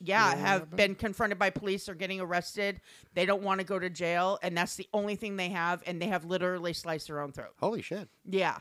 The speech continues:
Speaker 1: That'd be
Speaker 2: But
Speaker 1: fucking
Speaker 2: at the
Speaker 1: cool to look
Speaker 2: same
Speaker 1: at.
Speaker 2: time, it takes a lot of pressure, and that is, like, a last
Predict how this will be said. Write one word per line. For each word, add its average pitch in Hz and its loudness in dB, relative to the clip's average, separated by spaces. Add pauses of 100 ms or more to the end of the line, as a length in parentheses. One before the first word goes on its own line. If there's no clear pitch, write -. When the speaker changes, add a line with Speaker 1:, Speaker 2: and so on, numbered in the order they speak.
(160)
Speaker 1:
That'd 170 -10
be - -10
Speaker 2:
But 269 8
Speaker 1:
fucking 254 6
Speaker 2:
at 247 0
the 254 2
Speaker 1:
cool 220 6
to 175 -2
look - 0
Speaker 2:
same 262 0
Speaker 1:
at. - 2
Speaker 2:
time, 233 2
it - 0
takes - -2
a 185 -2
lot 160 2
of 226 0
pressure, 294 2
and 185 4
that 208 8
is, 208 0
like, 185 0
a 151 2
last 160 2